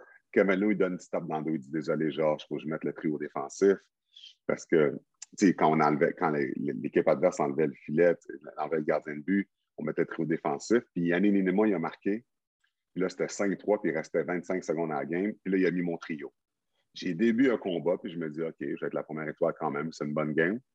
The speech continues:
Mais là, on s'en va dans, il reste vingt-cinq secondes. On s'en, on est rendu dans la zone adverse, d'a-, adverse. Jim Dowd, il a le puck, il me fait une passe. Aki Bird est devant moi, puis je sais pas pourquoi j'ai fait ça.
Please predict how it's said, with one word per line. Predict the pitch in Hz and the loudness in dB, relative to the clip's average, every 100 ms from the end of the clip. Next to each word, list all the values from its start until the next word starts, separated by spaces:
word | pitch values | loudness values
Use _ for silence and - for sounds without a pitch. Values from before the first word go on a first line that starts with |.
| _ - _ _ _ _ - | _ -20 _ _ _ _ 0
Mais | 92 | 6
là, | 113 185 165 - _ _ _ - | 8 8 4 0 _ _ _ -12
on | 87 | -6
s'en | - 87 | -2 2
va | 156 | 2
dans, | 113 85 | 0 0
il | 87 | 0
reste | 90 90 | 0 0
vingt-cinq | 131 151 139 | 0 -2 -2
secondes. | 92 87 92 | -2 0 -2
On | 76 | -6
s'en, | - 78 78 | -6 -6 -4
on | 80 | 0
est | 90 | 4
rendu | 98 117 | 4 6
dans | 135 | 4
la | 110 | 4
zone | 123 | 2
adverse, | 98 76 78 - | 2 0 -4 -6
d'a-, | 80 78 - | -6 -6 -4
adverse. | 80 67 85 120 - - _ _ _ _ _ _ _ _ - | -6 0 4 4 2 -12 _ _ _ _ _ _ _ _ -2
Jim | 113 107 | 4 6
Dowd, | 101 123 113 | 8 8 8
il | |
a | 90 | 4
le | - | 4
puck, | 98 127 - - | 0 0 -2 -12
il | 85 | -10
me | |
fait | 80 127 | -2 0
une | 139 | 0
passe. | - 82 92 127 - - | 2 4 4 0 -10 -6
Aki | 87 - | -4 0
Bird | 87 139 113 | 4 6 6
est | |
devant | 76 82 92 76 | 2 2 2 0
moi, | 82 117 - | 0 -2 -4
puis | 80 - | -10 -6
je | 90 | -2
sais | 107 | 0
pas | 143 | 0
pourquoi | - 135 | 2 4
j'ai | 95 | 4
fait | 82 - | 0 -2
ça. | - | 2